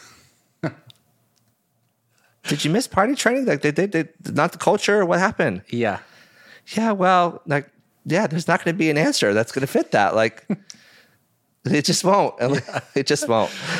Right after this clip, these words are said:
Speaker 1: I could get you, I don't know. It just, I'll get sidetracked. It just won't. It won't fit.
Speaker 2: Yeah.
Speaker 1: So it's not explained and not fault finding. Certainly not fault finding. Certainly not judging. I don't care who d-, who's not teaching it right.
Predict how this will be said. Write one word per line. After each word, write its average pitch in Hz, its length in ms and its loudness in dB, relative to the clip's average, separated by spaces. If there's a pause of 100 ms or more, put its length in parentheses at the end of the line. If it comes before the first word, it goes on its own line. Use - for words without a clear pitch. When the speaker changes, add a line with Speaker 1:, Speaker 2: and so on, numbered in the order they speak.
(180)
Speaker 1:
I 117 100 0
could 117 140 -10
get 127 220 -2
you, 107 40 2
I 120 60 4
don't 107 120 0
know. 90 180 0
It 120 100 0
just, 120 180 -4
I'll 113 120 2
get 104 100 0
sidetracked. 95 460 -2
It 131 120 0
just 135 200 -4
won't. 104 220 2
It 117 100 0
won't 127 160 -2
fit. 95 320 -4
Speaker 2:
Yeah. 113 260 -4 (140)
Speaker 1:
So 117 500 2
it's 120 220 -2
not 127 140 0
explained 110 600 -2
and 107 240 -2
not 117 220 -2
fault 104 280 -2
finding. 101 380 -4 (120)
Certainly 104 420 -2
not 95 180 -4
fault 82 200 -8
finding. 82 320 -6 (180)
Certainly 127 320 0
not 113 180 0
judging. 98 440 -2 (260)
I 123 120 2
don't 120 140 -2
care 101 220 0
who 104 120 -4
d-, 98 160 -6
who's 104 200 -4
not 98 160 -2
teaching 95 260 -6
it 92 60 -4
right. 92 200 -2